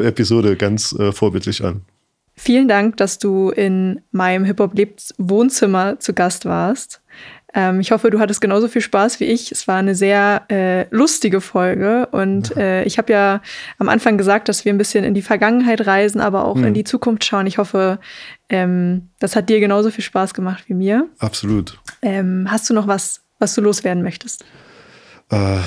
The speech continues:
Speaker 1: nee, hört mehr Podcasts auf jeden Fall. Hört, äh,
Speaker 2: <laughs>
Speaker 1: alle Episoden deines Podcasts auf jeden Fall an. Hip-Hop lebt, finde ich auch einen sehr, sehr schönen Titel, ähm, weil das ja schon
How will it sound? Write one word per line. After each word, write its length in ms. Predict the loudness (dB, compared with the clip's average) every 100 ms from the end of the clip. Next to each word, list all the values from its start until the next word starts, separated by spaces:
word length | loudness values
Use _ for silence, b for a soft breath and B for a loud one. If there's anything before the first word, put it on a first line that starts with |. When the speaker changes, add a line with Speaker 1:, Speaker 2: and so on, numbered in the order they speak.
| -8 B 0
Speaker 1:
nee, 220 | 2 4
hört 240 | 2 2
mehr 100 | 0
Podcasts 560 | 2 -2 0 -2 -2 -4
auf 80 | -2
jeden 140 | -2
Fall. 300 | 0 0 2
Hört, 320 | 0 -2 -2 0
äh, 260 | 2 2 2
Speaker 2:
<laughs> 40 | 2
Speaker 1:
alle 220 | 4 4
Episoden 400 | 2 2 2 2
deines 260 | 4 2 2
Podcasts 560 | -2 0 0 0 0
auf 80 | 0
jeden 160 | 0 2
Fall 160 | 2
an. 220 | 2 0
Hip-Hop 340 | 0 0 0 2
lebt, 300 | 2 2 -2
finde 220 | -2 0
ich 40 | -2
auch 120 | -2
einen 80 | -2
sehr, 260 | 2 2
sehr 120 | 2 0
schönen 240 | 0 0
Titel, 360 | -4 -2 -2 -4 B B B B B 0
ähm, 580 | 2 2 2 0 -4 -8 _ _ -16
weil 300 | -2 2 2
das 320 | 0 -4 -2
ja 120 | -2
schon 440 | 0 0 0 -2